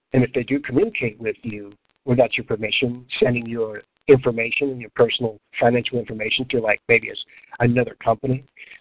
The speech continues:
uh, without your consent, is that not breaching a federal statute, which then makes it a federal question, which then gives you the power of jurisdiction to bring them before that body,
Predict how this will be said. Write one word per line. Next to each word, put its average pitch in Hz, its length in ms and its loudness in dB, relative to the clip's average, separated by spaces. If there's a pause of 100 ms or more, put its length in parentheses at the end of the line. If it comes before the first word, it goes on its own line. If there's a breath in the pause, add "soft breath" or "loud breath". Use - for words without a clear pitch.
(280 loud breath)
uh, 110 120 2 (100)
without 113 300 2
your - 60 -4
consent, 127 440 2 (540)
is 123 220 -2
that 123 220 -2
not 117 360 0 (640)
breaching 127 540 0 (180)
a 120 140 -2
federal 123 240 4
statute, 131 500 -2
which 120 140 -10 (100)
then 120 220 0
makes 117 240 -4
it 127 80 2
a 110 160 -4
federal 117 280 4
question, 123 420 0
which 110 160 -8
then 117 300 2
gives 127 200 0
you 127 80 -2
the 117 100 -6
power 123 220 -2
of 110 120 -14
jurisdiction 127 600 0 (300 loud breath)
to 127 60 0
bring 127 200 2
them 120 120 -4
before 120 280 2
that 113 200 -6
body, 120 340 0